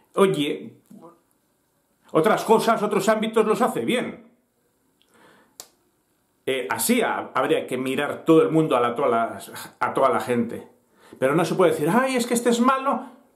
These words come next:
A ver, a, a, yo era de Podemos, o sea, yo votaba Podemos. Cuando, y claro, José María Aznar, pues, eh, pero es re-, de, es de reconocer que José María Aznar quitó el servicio militar obligatorio.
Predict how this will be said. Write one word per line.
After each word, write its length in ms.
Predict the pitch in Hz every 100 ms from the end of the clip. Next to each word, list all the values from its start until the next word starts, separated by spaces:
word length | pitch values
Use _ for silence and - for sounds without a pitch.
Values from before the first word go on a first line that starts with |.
| _ _
A 60 | 110
ver, 180 | 143 196
a, 80 | 117 117
a, 160 | 117 110
yo 180 | 117 143
era 160 | 180 226
de 600 | 233 175 120 110 - _ _ _ -
Podemos, 540 | 143 135 233 - - -
o 80 |
sea, 140 | 135 131
yo 120 | 190
votaba 460 | 285 226 320 311 -
Podemos. 580 | 160 - 90 87 - _ _ _ _ _ - -
Cuando, 600 | 139 143 151 143 143 - - - - _
y 220 | - 160 -
claro, 240 | 127 202
José 200 | - 156
María 220 | 143 147
Aznar, 280 | 156 202 220
pues, 120 | 226
eh, 200 | - 139
pero 180 | 113 123
es 60 | 135
re-, 200 | 196 214
de, 100 | 170
es 240 | 226 214
de 100 | 226
reconocer 400 | 240 233 233 247
que 80 | 294
José 240 | 220 214 226
María 420 | 214 220 220 214
Aznar 300 | 208 240 233
quitó 260 | 233 240
el 180 | 240 220
servicio 280 | 185 156 156
militar 300 | 131 113 123
obligatorio. 720 | 107 95 110 180 165 147 -